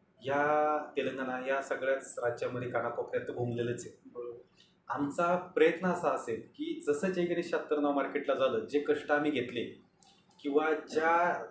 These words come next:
Speaker 1: दिवसाचा रात्र आणि रात्रीचा दिवस करून आपण मेहनत करून या ठिकाणी आलो, तेच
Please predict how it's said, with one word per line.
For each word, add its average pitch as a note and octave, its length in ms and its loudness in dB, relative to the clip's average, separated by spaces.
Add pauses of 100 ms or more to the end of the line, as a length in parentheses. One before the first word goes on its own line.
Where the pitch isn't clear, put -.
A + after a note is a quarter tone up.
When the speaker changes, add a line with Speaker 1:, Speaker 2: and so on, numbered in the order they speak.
Speaker 1:
दिवसाचा D3 420 2
रात्र C#3 240 4
आणि C#3+ 200 8
रात्रीचा C#3+ 380 0
दिवस C#3 280 -2
करून C#3 220 2
आपण C3+ 220 -2
मेहनत C3+ 240 -2
करून C3 280 -8
या C3+ 100 -2
ठिकाणी A#2+ 280 -2
आलो, A2 200 -4 (640)
तेच G3 360 4